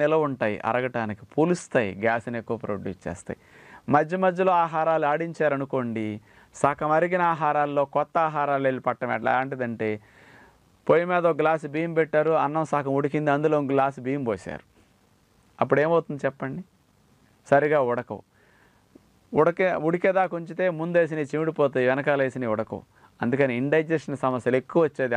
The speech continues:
అస్తమానం నోట్లో ఏదో ఒకటి వేయటం వల్ల. సరిగా ఆహారాలు అరగవు, అరగకపోతే పులుస్తాయి, పులిస్తే గ్యాస్ వస్తాయి. అంచేత టైమ్ టేబుల్ కొద్దిగా మార్చుకోండి. ఇప్పుడు అట్లా ఎప్పుడు పడితే అప్పుడు తినేసి, ఏది పడితే అది తినేస్తే ఇబ్బంది పడేది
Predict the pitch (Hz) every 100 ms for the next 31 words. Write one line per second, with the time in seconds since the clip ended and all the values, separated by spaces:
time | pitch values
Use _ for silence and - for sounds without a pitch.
0 | 117 - 151 160 175 180 156 156 151 135
1 | 123 117 113 120 120 107 104 101 120 _
2 | - - - - _ 131 131 135 131 117
3 | - 110 127 135 151 147 123 - 117 151
4 | 147 - 117 143 147 151 139 127 - 151
5 | 160 - 123 107 143 151 - 151 113 95
6 | - 87 _ - _ _ _ _ _ _
7 | _ - 127 139 131 117 101 _ _ _
8 | _ - 127 160 160 151 151 147 135 127
9 | 180 175 143 139 - 131 120 113 - _
10 | - _ 104 147 120 - 143 127 165 175
11 | 190 185 185 269 - 160 160 147 147 139
12 | 156 165 160 156 143 135 131 - 123 113
13 | 104 135 175 175 160 156